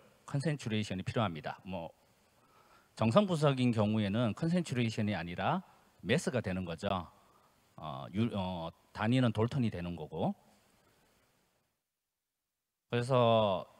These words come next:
어, 익스펙티드 컨센츄레이션이 필요하니까 실제 언노운 시료에서는, 어, 절대로 익스펙티드 컨센츄레이션은 알 길이 없죠.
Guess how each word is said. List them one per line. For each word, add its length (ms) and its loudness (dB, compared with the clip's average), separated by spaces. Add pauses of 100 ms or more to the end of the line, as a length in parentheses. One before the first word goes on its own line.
어, 760 -4 (1700)
익스펙티드 560 0
컨센츄레이션이 800 4
필요하니까 1120 -2
실제 960 4
언노운 720 4
시료에서는, 1120 0 (640)
어, 520 -8
절대로 460 4
익스펙티드 540 -4
컨센츄레이션은 880 -2
알 140 -6
길이 220 -6
없죠. 420 -4